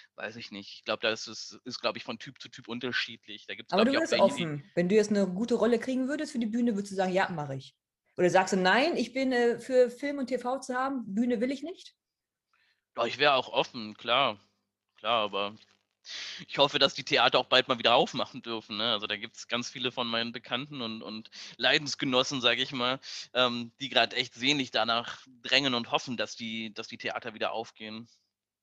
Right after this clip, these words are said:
Speaker 2: Ja. Ähm, Steven, dein Schlusswort, dein Appell, dein Ratschlag an alle, die die Schauspielerei ersehnen,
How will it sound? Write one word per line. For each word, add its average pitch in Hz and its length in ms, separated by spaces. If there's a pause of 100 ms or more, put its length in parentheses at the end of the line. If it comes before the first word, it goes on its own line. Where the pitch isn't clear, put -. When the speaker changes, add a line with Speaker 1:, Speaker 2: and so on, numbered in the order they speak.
(960)
Speaker 2:
Ja. 165 440 (560)
Ähm, 160 400
Steven, 165 540
dein 175 640
Schlusswort, 185 800
dein 165 260
Appell, 160 460
dein 151 160
Ratschlag 156 480
an 151 160
alle, 185 300
die 170 560 (1080)
die 151 60
Schauspielerei 165 880
ersehnen, 185 1000